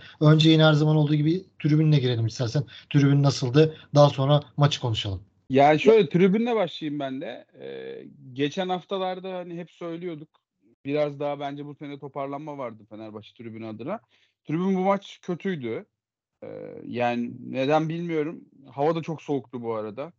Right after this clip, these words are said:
Speaker 2: Hani onun bir etkisi var mıdır bu durumda? Yani gelmeyenler olmuş mudur falan. Ben dışarıdan çok, e, doluluğu göremedim açıkçası. Ama, e,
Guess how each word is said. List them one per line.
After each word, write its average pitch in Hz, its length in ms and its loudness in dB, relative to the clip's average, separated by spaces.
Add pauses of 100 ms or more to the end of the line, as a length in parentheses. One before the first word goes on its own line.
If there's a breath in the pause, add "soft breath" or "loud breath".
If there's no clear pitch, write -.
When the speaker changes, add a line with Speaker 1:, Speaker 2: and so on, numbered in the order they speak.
(720)
Speaker 2:
Hani 113 160 -12
onun 123 300 -8
bir 123 120 -2
etkisi 120 380 -10
var 123 140 0
mıdır 120 340 -10
bu 123 120 -12
durumda? 117 520 -8
Yani 110 340 -10 (280)
gelmeyenler 127 680 -2
olmuş 123 400 -10
mudur 120 220 -16
falan. 120 300 -8
Ben 120 200 -8
dışarıdan 131 520 -8 (160)
çok, - 320 -14 (100)
e, 117 40 -16 (440)
doluluğu 139 460 4
göremedim 131 500 0
açıkçası. 117 580 -12
Ama, 190 320 -2 (420)
e, 123 400 -6